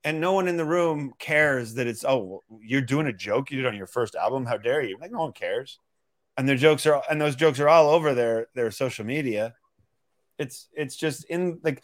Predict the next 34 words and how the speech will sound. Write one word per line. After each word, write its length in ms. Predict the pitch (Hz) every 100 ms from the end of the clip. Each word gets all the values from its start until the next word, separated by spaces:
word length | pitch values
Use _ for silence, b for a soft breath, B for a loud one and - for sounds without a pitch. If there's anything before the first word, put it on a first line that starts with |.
| b b
some 200 | - 208
people 220 | 220 214
might 160 | 208 208
have 80 |
heard 240 | 156 185 185
the 80 | 170
joke 220 | 185 175
before, 320 | 156 165 165
not 280 | 143 147 -
totally 360 | 156 147 147
remember 420 | 143 139 147 139 139
it, 140 | 143
still 200 | - 147
find 220 | 127 131
it 60 | 131
really 180 | 131 123
funny. 320 | 143 135 131
Other 180 | 135 131
people 280 | 139 131
haven't 320 | 120 135 131 127
heard 180 | 127
it 100 | 127
before. 600 | 135 120 135 127 127 143 - _ b b _ -
Other 160 | 165 151
people 220 | 165 156
just 200 | 147 135
enjoy, 800 | 143 117 110 135 147 151 143 143 _ _ _ _
they 160 | 131 139
love 380 | 123 147 139
the 80 | 131
joke 320 | 123 151 151
and 80 | 135
enjoy 380 | 127 104 127 139
ex-, 200 | 135 -